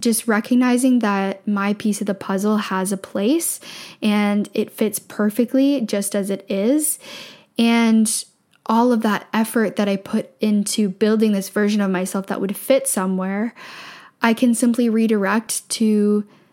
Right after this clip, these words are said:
just being myself, because it is a lot of energy. And I think when you're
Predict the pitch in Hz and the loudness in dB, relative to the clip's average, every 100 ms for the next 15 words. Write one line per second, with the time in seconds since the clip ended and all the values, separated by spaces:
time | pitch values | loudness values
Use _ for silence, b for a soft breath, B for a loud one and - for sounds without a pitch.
0 | b b _ _ _ _ _ _ - 196 | b b _ _ _ _ _ _ -4 0
1 | 220 - 233 240 226 202 - 277 339 - | 0 2 4 4 4 0 0 0 -2 -6
2 | - - _ - 240 254 254 269 269 269 | -16 -18 _ -4 -2 0 2 0 2 2
3 | 330 302 226 196 196 190 185 190 196 196 | 4 2 2 0 -4 -6 -6 -6 -4 -4
4 | 196 - 214 214 214 208 - 220 - - | -4 -2 0 2 2 0 0 0 0 2
5 | 262 262 233 220 226 208 208 208 202 202 | 4 4 2 4 4 4 2 2 0 -2
6 | 202 | -4